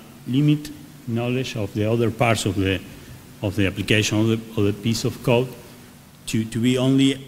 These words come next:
one small piece and isolate for every, every other piece. Um, this, this small, um,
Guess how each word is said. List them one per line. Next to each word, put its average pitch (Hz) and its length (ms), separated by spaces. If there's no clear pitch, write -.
one 123 260
small 127 320
piece 143 480
and 107 300
isolate 107 360
for 104 220
every, 120 260
every 110 220
other 101 420
piece. 117 280
Um, 95 880
this, 117 200
this 113 320
small, 120 320
um, 98 1200